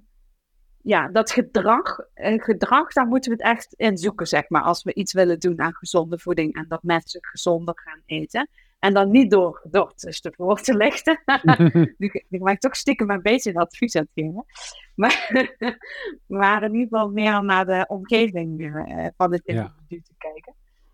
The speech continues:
Speaker 1: Ehm, in datzelfde filmpje kwam trouwens ook Sabine Jansen naar voren. Dat is een gedragspsycholoog. Ik ken hun allebei niet persoonlijk. Maar, ehm,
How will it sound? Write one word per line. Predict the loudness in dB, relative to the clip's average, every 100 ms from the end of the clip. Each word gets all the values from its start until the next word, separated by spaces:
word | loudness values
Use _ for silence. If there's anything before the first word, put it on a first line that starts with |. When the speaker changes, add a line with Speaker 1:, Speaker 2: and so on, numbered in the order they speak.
| _
Speaker 1:
Ehm, | -2 0 -2 -6 -12 -14 -4 4
in | 6
datzelfde | 6 4 2 0 -4
filmpje | 0 0 0
kwam | 0 0
trouwens | 2 0 2
ook | 0 0
Sabine | 0 2 2 4
Jansen | 4 4 2 2 2
naar | 0
voren. | -4 -4 0
Dat | 0
is | 0
een | -12 -8
gedragspsycholoog. | -2 -2 -2 _ -20 -20 _ _ -6 -4 2 2 2
Ik | 0
ken | 2 2
hun | 2 0
allebei | 2 2 4 2 2
niet | -2 -6
persoonlijk. | -6 0 0 2 -2 -4 _ _ _ _ _ _ -2
Maar, | 2 2 -2 -2
ehm, | 0 2 0 -2